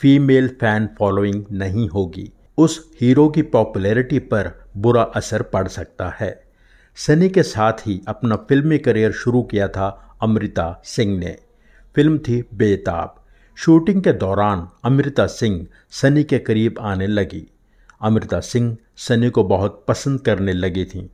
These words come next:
कहते हैं, अमृता सनी से प्यार करने लगी थीं। सनी का झुकाव भी अमृता की तरफ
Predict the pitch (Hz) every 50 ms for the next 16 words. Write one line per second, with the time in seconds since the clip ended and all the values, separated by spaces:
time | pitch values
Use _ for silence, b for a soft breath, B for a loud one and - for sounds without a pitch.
0 | - - _ - - 98 90 92 92 - 120 110 110 117 117 117 b b b b
1 | b b - 120 131 135 127 - - 131 - - 123 117 117 117 98 - 127 127
2 | - - - 117 110 110 107 - - 98 90 92 90 85 85 82 85 87 85 -
3 | 95 85 - - - - - - - - - 131 139 147 151 147 160 127 107 87
4 | 78 - - 107 110 113 113 104 98 98 98 92 90 - b b b b b -
5 | 127 139 147 147 135 - 135 117 - - 98 - 104 95 92 98 - - -